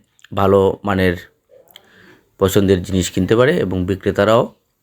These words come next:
তাদের পণ্যের পসরা সাজিয়ে বসতে পারে এবং তাদের পণ্যের একটা অ্যাডভার্টাইজিংও হয়ে যায়, পাশাপাশি বিক্রি তো আছেই। তো সেক্ষেত্রে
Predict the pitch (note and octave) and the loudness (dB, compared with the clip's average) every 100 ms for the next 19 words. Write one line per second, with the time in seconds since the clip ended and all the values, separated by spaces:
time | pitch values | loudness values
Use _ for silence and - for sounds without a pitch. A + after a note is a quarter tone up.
0 | - - F2+ F2+ - F#2 F#2 F#2 F#2 - | -20 -10 -6 -6 -4 -4 0 0 0 -6
1 | _ _ _ _ _ _ _ _ _ - | _ _ _ _ _ _ _ _ _ -4
2 | A2+ - C3 A2+ G#2 G#2 G2+ F#2 F#2 - | -4 0 -2 0 0 2 0 -2 -8 -6
3 | B2 B2+ C#3+ G#2 F#2+ F2+ F#2+ F2 F2+ - | 0 2 2 2 0 -2 -6 -4 -4 -4
4 | F#2 F#2 F2+ E2+ F2+ F2+ - - - _ | -4 -2 -2 -2 -4 -4 -6 -20 -20 _
5 | - G2 G2+ F#2+ A2 G#2+ C3 C#3+ G2 F2 | -10 -2 -2 2 0 2 2 2 2 0
6 | D#2+ D#2+ - _ _ _ _ _ _ - | -2 -8 -12 _ _ _ _ _ _ -6
7 | G#2 A#2 A2 A#2 F#2 F#2+ - G2 A2 F#2+ | 2 2 2 -4 -4 -10 -8 -2 2 2
8 | - F#2 D#3+ _ _ _ _ _ _ _ | 0 -4 -4 _ _ _ _ _ _ _
9 | _ - F#2+ - A#2 B2+ D3+ B2 | _ -14 -4 -2 0 0 2 2